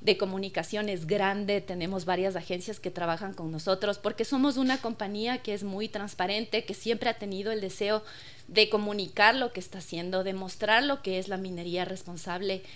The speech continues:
eh, porque es importante para el país, cómo dinamiza la economía, cómo contribuye al desarrollo social.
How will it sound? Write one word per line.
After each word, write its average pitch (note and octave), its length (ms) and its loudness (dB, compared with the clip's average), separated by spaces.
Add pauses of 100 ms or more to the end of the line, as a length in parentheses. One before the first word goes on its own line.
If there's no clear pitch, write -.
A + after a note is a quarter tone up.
(460)
eh, F#3 420 2
porque B3+ 340 6
es C4 100 4
importante C4 680 4
para F#3 240 -4
el F3 100 -6
país, F#3 520 -4
cómo A3+ 260 2
dinamiza G#3 680 -4
la F#3 100 -2
economía, F3 640 -6
cómo A3 280 -4
contribuye G3+ 640 -2
al F3+ 100 0
desarrollo F3 520 -4
social. F3+ 480 0